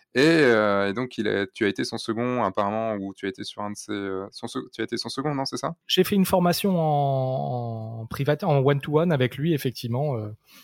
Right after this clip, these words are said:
Speaker 2: euh, il y a, il y a pas
Speaker 1: Hmm.
Speaker 2: longtemps.
Speaker 1: Et donc, Franck m'a dit, euh, «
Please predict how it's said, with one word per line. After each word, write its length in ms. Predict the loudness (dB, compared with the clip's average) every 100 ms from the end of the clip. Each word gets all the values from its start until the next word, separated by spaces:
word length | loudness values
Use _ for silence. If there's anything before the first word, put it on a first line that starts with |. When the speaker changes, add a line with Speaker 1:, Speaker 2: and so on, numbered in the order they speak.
| -18 -8
Speaker 2:
euh, 120 | -6
il 60 | -4
y 60 |
a, 120 | -4
il 60 | 0
y 40 |
a 60 | -2
pas 120 | 0
Speaker 1:
Hmm. 60 | 0
Speaker 2:
longtemps. 300 | 0 -2 -2 -2
Speaker 1:
Et 40 |
donc, 140 | 0
Franck 220 | 2 2 4
m'a 100 | 2
dit, 320 | 4 2 0 -2
euh, « 520 | 0 4 4 4 2